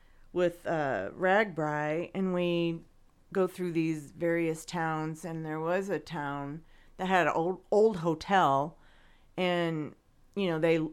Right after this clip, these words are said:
of course, they want you to come visit and tour, and it was supposed to have several ghost sightings, and, um,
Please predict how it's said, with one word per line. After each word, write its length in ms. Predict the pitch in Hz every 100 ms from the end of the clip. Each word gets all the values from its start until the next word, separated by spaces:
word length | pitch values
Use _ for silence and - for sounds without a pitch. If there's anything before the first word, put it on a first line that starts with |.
| -
of 160 | 165
course, 500 | - 190 160 160 - -
they 100 | 156
want 240 | 160 170
you 80 | 175
to 240 | 156 156 143
come 280 | - 180 160
visit 480 | 156 165 156 160 -
and 220 | 156 156
tour, 580 | 156 202 165 160 156 160 160 _ _ _ -
and 340 | 175 170 165 - - -
it 160 | 185
was 460 | 170 175 165 - - _ _
supposed 420 | - - 175 160
to 80 | -
have 360 | 165 156 143 143 -
several 460 | - 180 156 147
ghost 380 | 147 135 135 151
sightings, 760 | - - 135 131 - 190 - -
and, 300 | 165 151 147
um, 380 | 123 104 - 196